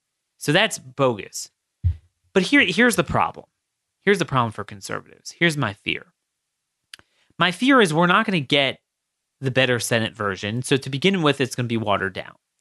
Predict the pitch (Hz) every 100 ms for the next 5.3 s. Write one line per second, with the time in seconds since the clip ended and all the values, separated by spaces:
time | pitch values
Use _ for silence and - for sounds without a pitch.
0 | _ _ _ _ - 143 139 120 117 175
1 | 220 202 - 165 139 139 120 117 113 107
2 | 87 76 - _ _ _ _ _ _ _
3 | _ _ _ _ 143 170 226 - 202 185
4 | 160 165 151 160 131 - 180 - - 95
5 | 87 - 131